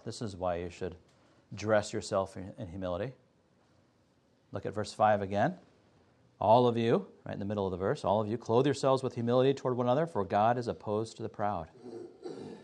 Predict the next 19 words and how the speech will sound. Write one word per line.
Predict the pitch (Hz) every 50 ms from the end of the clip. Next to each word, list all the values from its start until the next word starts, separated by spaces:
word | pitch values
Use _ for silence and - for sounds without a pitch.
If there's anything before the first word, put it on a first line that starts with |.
| - _ _ _ _ _ _ _ _
Here | - 143 147 156 170 180
is | 180 170 165 127 -
why. | 117 123 120 107 95 82 80 80 80 - _ -
Here's | 131 131 143 147 139
the | 151 170
motivation. | 160 135 123 117 104 92 87 87 85 - 101 92 -
Here's | 113 123 135 127 -
the | 147
ins-, | 139 131 120 - - -
incentive. | 139 107 - - 110 101 95 - 104 104 - _ _
Here's | - 127 131 139 135 -
why | 117 104 107 110 113 117 110 101 98 101 107 117
you | - 101 98
should | 98 - - 95 87 95 - - _ _ _ _ _ _ _ _ _ - _ _ _ - - - - - - _ _ _ _ _ _
put | - 123 113
on | 110 110 104
that | 101 104 - -
apron | 117 101 104 - - 107 95 95 104 -
of | 110 95 92